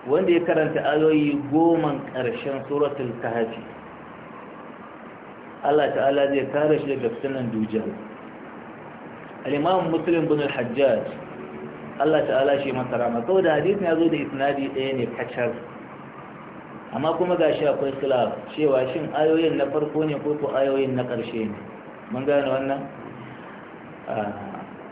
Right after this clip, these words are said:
hadithin ya zo da isnadin Qatada ne an Salim bin Abdul Ja'di an Ma'adan bin Abi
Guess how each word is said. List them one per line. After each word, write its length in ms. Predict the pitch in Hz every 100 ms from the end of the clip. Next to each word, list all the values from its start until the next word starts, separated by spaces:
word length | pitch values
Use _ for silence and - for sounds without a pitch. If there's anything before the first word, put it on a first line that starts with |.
| - -
hadithin 420 | 127 170 208 185
ya 140 | 165 160
zo 120 | 165
da 80 | 156
isnadin 520 | 143 139 143 147 143
Qatada 500 | 127 139 143 143 135
ne 100 | 131
an 240 | 127 135 139
Salim 300 | 151 147 139
bin 140 | -
Abdul 360 | 135 123 123 110
Ja'di 360 | 143 143 139
an 180 | 135 127
Ma'adan 480 | 127 123 143 151 143
bin 140 | 143
Abi 260 | 131 113